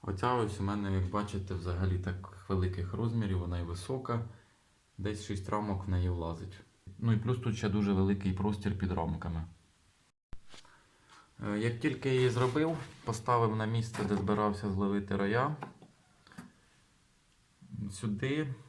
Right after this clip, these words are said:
в ній завелись шершні. Довелося їх звідси прибирати. І дня за три залетів сюди і рій. Того року нею спіймав одного роя,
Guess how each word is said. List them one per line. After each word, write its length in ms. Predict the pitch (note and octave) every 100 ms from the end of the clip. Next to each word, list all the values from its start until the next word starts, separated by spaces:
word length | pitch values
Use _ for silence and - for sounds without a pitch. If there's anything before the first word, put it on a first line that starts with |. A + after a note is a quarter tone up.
| - _ _ _
в 520 | G2+ G2+ G2+ G2 G2
ній 240 | A2 C#3+ A#2
завелись 560 | A2+ G#2 A#2 B2 -
шершні. 480 | G#2 F#2+ - - - - - - - - - _ - - - _ _ _ -
Довелося 580 | G2 G#2+ A#2 G#2+ F#2+
їх 200 | G#2 G2
звідси 380 | F#2 G2+ G2+ -
прибирати. 680 | F#2 F#2+ F#2 F#2+ B2+ C#3 A2+ F#2 - - - _ _ _ _ _ _ _ -
І 180 | C3+ C#3
дня 340 | A2 A#2+ B2+
за 140 | G#2+
три 420 | G2+ - B2 D3 C#3 - _ _ -
залетів 540 | G2+ G2 F#2+ F#2+ A2
сюди 260 | - F2 G2 F#2+
і 100 | F#2+
рій. 340 | F2 D#2+ - - _ _ - - - - - - _ -
Того 200 | B2 A#2
року 240 | A#2+ A#2
нею 260 | G#2+ G#2 G2
спіймав 500 | F#2+ G2+ G2+ F#2+ F#2 - - -
одного 380 | G2 G#2+ C#3+ D3+
роя, 340 | C3+ A2+